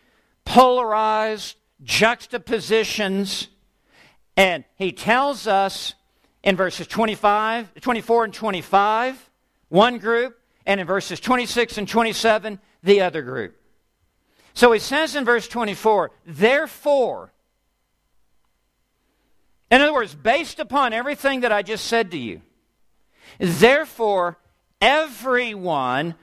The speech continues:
who hears these words of mine," what words of mine? "Enter through the narrow gate. Beware of the false prophets.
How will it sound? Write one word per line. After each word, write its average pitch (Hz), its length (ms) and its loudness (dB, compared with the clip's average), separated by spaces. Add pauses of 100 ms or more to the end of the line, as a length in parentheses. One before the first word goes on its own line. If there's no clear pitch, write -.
(140)
who 196 280 4
hears 269 680 -2
these 247 560 -2
words 226 640 0
of 190 380 0
mine," 170 420 -2
what 208 340 0
words 220 480 -4
of 170 280 0
mine? 170 400 -2 (320)
"Enter 277 760 2 (160)
through 240 580 0 (160)
the 240 160 2
narrow 240 800 0 (120)
gate. 285 800 0 (1200)
Beware 302 1080 2
of 254 300 0
the 269 160 -2
false 277 640 -2
prophets. 294 960 -2